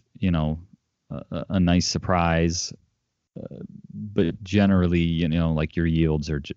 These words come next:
are, you know, you're gonna, you can really get into, like, some canning and, and freezing and putting some things up for the winter with a,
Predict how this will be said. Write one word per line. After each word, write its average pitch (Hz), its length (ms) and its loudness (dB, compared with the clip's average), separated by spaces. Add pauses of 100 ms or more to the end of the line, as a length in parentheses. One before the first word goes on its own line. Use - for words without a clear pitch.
(120)
are, 69 160 -6
you 80 100 -2
know, 73 100 -2
you're 73 200 0
gonna, 71 240 -2 (840)
you 107 100 2
can 98 120 4
really 85 220 4
get 90 300 0
into, 90 280 4
like, 76 280 -4 (760)
some 82 240 -2
canning 98 560 4
and, 82 160 -2 (140)
and 80 260 -4 (540)
freezing 92 540 4
and 82 180 -2
putting 101 260 2
some 85 160 -6
things 87 300 -2
up 90 140 2 (120)
for 76 480 -2 (440)
the 82 100 -6
winter 80 480 0
with 76 220 -6
a, 73 120 -8